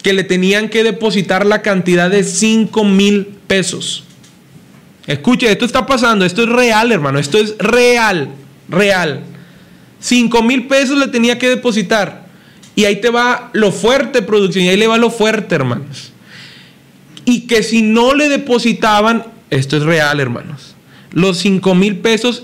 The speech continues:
él iba a orar para que les fuera mal y cayera una maldición sobre ellos.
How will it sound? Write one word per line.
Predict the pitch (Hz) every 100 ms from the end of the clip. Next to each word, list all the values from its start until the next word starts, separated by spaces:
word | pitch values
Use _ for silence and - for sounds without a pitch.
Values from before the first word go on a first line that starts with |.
| -
él | 208 214 208
iba | 233 226 220 247
a | - 165 165
orar | 156 156 170 226 294 - - - - -
para | 170 160 156
que | 165
les | 156 147
fuera | - 160 160
mal | 160 147 131 131
y | -
cayera | - 156 151 160 170
una | 180
maldición | 175 165 143 - 143
sobre | 135 143 123 -
ellos. | - - -